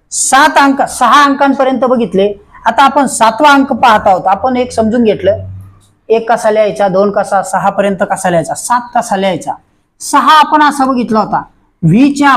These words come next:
पुढे एक लिहा म्हणजे पाच मध्ये एक ॲड करा, सहा होतो. मग आता हा सहा आहे, या सहा मध्ये एक ॲड करा, हा सात होईल.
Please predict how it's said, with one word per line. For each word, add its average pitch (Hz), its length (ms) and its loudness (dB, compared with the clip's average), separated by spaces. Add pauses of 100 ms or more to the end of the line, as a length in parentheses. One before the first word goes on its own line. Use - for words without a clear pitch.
पुढे 320 280 2
एक 277 380 -2
लिहा 208 260 2
म्हणजे 202 380 0
पाच 226 320 0
मध्ये 226 240 2
एक 220 300 -2
ॲड 208 180 2
करा, 202 220 -2 (380)
सहा 277 240 -4
होतो. 190 360 -6 (560)
मग 233 240 0
आता 185 320 -2 (580)
हा 240 260 2
सहा 277 460 2
आहे, 208 300 2 (760)
या 226 220 2
सहा 277 400 2
मध्ये 349 240 2 (120)
एक 320 140 0
ॲड 277 200 4
करा, 202 340 0 (920)
हा 247 200 -2
सात 311 360 0
होईल. 190 180 0